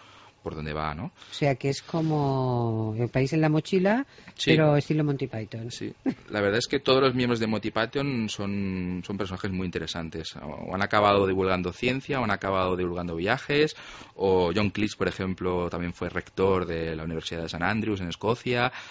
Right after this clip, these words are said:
Speaker 1: Son gente, mm, todos con carrera, todos muy intelectuales, muy interesados por la
Speaker 2: Bueno,
Speaker 1: cultura.
Speaker 2: para hacer el tipo de humor que hacía Monty Python, de todas
Speaker 1: También es
Speaker 2: maneras,
Speaker 1: cierto.
Speaker 2: ah, hay que ser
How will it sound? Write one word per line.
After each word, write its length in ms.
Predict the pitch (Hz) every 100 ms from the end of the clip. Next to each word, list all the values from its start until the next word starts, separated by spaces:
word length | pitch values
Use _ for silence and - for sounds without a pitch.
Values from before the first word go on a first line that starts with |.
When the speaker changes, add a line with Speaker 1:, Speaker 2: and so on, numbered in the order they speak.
| -
Speaker 1:
Son 180 | - 110
gente, 360 | 104 107 127 -
mm, 1160 | 104 95 92 87 85 82 85 85 - - - -
todos 220 | - 92
con 140 | - 90
carrera, 440 | 85 95 107 117
todos 240 | 123 87 90
muy 140 | 95 107
intelectuales, 600 | 87 85 - 98 104 98
muy 100 | 92
interesados 440 | 95 85 90 82
por 140 | - 80
la 60 |
Speaker 2:
Bueno, 140 | 80 -
Speaker 1:
cultura. 240 | 135 117
Speaker 2:
para 100 | 120
hacer 200 | 131 139
el 80 | 139
tipo 220 | 135 139
de 80 | 131
humor 220 | 120 120
que 100 | 120
hacía 240 | 113 120 113
Monty 220 | 113 107
Python, 280 | 110 - 120
de 40 |
todas 180 | 110 120
Speaker 1:
También 200 | 95 92
es 80 | 113
Speaker 2:
maneras, 300 | 117 120 120
Speaker 1:
cierto. 140 | - - - -
Speaker 2:
ah, 400 | - 127 117 107 104 110 117 107 107 113
hay 120 | 113
que 160 | -
ser 580 | 120 123 117 110 107 107